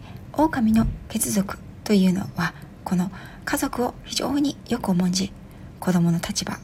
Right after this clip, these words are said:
が親にとって変わろうとする、またはそうしたことを目的とした順位争いの喧嘩はしないというものが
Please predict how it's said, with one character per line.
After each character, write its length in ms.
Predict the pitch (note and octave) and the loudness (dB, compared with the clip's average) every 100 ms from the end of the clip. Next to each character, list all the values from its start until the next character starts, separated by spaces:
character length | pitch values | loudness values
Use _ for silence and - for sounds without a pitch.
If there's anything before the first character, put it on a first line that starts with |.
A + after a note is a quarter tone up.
| - | -2
が 160 | A#3+ - - - - | -2 -2 -14 -16 2
親 200 | F#3+ C4+ | 4 6
に 100 | A3+ | 4
と 120 | - | 0
っ 40 | C4+ | -4
て 140 | A3 | -4
変 120 | - F#3+ | 0 2
わ 60 | |
ろ 100 | A3+ | 2
う 60 | A3+ | 2
と 80 | G#3 | 0
す 140 | G3+ | -2
る、 100 | - - - - - - - - - - - - - | -4 -6 -18 -18 -18 -18 -16 -16 -16 -16 -18 -16 0
ま 80 | - | 4
た 100 | A3 | 4
は 80 | F3+ | 2
そ 140 | A#3+ | 0
う 40 | |
し 40 | - | -2
た 100 | D4 | -2
こ 120 | D#4 | -4
と 120 | D4 | 0
を 60 | G3 | 0
目 180 | F3 - | 0 -2
的 180 | A3 - | -4 -2
と 140 | G#3+ | 0
し 100 | - | 2
た 160 | C4+ - - - | 0 -2 -10 -6
順 240 | - G3 | 4 8
位 80 | G3 | 8
争 300 | G3+ F#3+ - | 6 2 2
い 60 | G3 | 2
の 140 | F#3 - - - - - - - - - - - | 2 -2 -16 -18 -18 -4 0 0 -4 -14 -16 -4
喧 160 | - F#3 | 2 4
嘩 120 | F#3 | 4
は 100 | F#3+ | 4
し 160 | - A#3 | 4 4
な 60 | |
い 100 | A3+ - - - - - - - - | 0 -4 -16 -16 -16 -16 -16 -16 -6
と 100 | - | -2
い 120 | C#4 | 2
う 60 | A#3+ | 6
も 120 | G3 | 6
の 80 | F3+ | 6
が 160 | G3 | 2